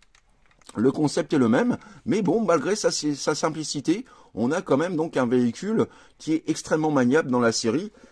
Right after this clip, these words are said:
et qui donne quand même pas mal de fil à retordre, et on va pas se le cacher, donc à la team Venom. Voilà, le véhicule du chef, pas le plus abouti, mais,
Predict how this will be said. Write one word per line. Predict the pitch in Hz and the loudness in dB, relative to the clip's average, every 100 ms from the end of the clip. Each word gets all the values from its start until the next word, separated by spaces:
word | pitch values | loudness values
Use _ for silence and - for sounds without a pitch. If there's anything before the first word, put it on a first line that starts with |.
| _ | _
et | 120 | -4
qui | 120 104 | -4 0
donne | 135 156 | 0 4
quand | 113 | 4
même | 139 | 4
pas | 101 | 2
mal | 107 135 | 2 2
de | 107 | 2
fil | 104 120 | -4 -2
à | - | -4
retordre, | - 143 147 92 | 0 -2 0 0
et | 87 | -2
on | 82 | -4
va | 87 | -4
pas | 101 | -4
se | - | -4
le | 90 | -6
cacher, | 85 82 143 | -4 -4 -4
donc | 117 131 - | -4 -4 -4
à | 120 | 0
la | - | 0
team | - 143 | 0 -4
Venom. | 104 82 71 62 _ _ | -2 -2 -4 -12 _ _
Voilà, | 120 82 - - - - - | 0 0 -2 -20 -20 -20 -6
le | 110 196 | 0 0
véhicule | 196 185 190 | 0 -4 -4
du | 165 | -4
chef, | 160 139 208 - | 0 2 2 0
pas | 202 | -4
le | 220 | -2
plus | 202 214 180 | -4 -4 -2
abouti, | 170 170 160 214 240 | -2 -4 -6 -4 -2
mais, | 185 190 254 294 | -2 -2 -4 -8